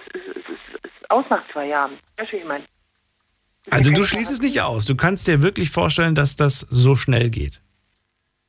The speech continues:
Speaker 1: Ja, kann ich mir schon vorstellen. Ich kann mir auch vorstellen, dass es hält, aber ich kann mir auch vorstellen, dass es nicht hält. Also,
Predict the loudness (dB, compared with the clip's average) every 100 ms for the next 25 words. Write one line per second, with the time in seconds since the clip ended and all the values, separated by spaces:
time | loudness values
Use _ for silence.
0 | _ _ _ _ _ _ -16 -6 -4 -2
1 | 0 0 -4 -2 -2 -2 -6 -6 -4 0
2 | 0 -2 -8 -8 -12 -12 -16 -8 0 0
3 | 2 0 -2 -6 -4 -4 -4 -6 -8 -12
4 | -14 -10 -8 -6 -8 -10 -12 _ _ _
5 | _ _ _ _ -16 -10